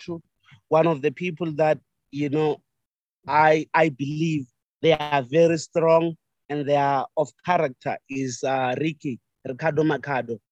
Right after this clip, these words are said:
The passing of the man, I, I still have a lot of questions even today, 'cause it seems like a lot of men that seems to be okay, that seems to be doing well,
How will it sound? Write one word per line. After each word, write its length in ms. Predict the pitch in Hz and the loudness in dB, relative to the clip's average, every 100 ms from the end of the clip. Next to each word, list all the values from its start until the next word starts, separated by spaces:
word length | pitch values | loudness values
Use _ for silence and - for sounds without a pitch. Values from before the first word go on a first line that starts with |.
| _ - | _ -8
The 100 | 151 | -6
passing 640 | 165 220 214 214 185 160 | -2 0 0 2 4 4
of 220 | 147 131 | 2 0
the 80 | 131 | 0
man, 340 | 151 170 139 127 _ - | 2 2 0 -4 _ 2
I, 140 | 160 160 | 4 6
I 160 | 170 165 | 6 6
still 240 | - 208 | 6 8
have 160 | 202 170 | 8 6
a 40 | |
lot 180 | 180 175 | 4 4
of 140 | 160 - | 2 -2
questions 760 | 185 180 170 - 156 135 - - _ - | 2 4 4 0 -4 -4 -8 -18 _ -4
even 340 | 185 170 180 - | 2 4 4 2
today, 420 | 151 151 185 170 | -2 2 4 4
'cause 360 | 170 160 139 - _ _ _ _ _ _ _ _ | 4 4 4 -4 _ _ _ _ _ _ _ _
it 120 | 170 - _ | -10 -10 _
seems 460 | - 226 233 233 202 | 2 2 4 2 4
like 200 | 180 151 | 4 4
a 60 | |
lot 240 | 175 202 190 | 6 6 6
of 180 | 151 | 4
men 540 | 156 175 185 165 160 160 _ _ _ _ 127 | 0 0 2 0 -4 -8 _ _ _ _ -2
that 320 | 170 175 143 _ _ _ _ | 0 0 -2 _ _ _ _
seems 460 | - 220 240 247 | -8 -2 0 0
to 120 | - 175 | -4 -4
be 220 | 147 156 | 0 2
okay, 560 | 139 170 170 156 139 - _ _ | 0 -2 0 0 -4 -8 _ _
that 240 | 123 147 139 | -2 -2 -2
seems 480 | - 208 214 190 - | -6 0 2 2 -2
to 160 | 196 | -6
be 200 | 151 170 | -4 -4
doing 420 | 143 170 180 170 | -2 2 4 4
well, 300 | 170 170 156 | 4 2 2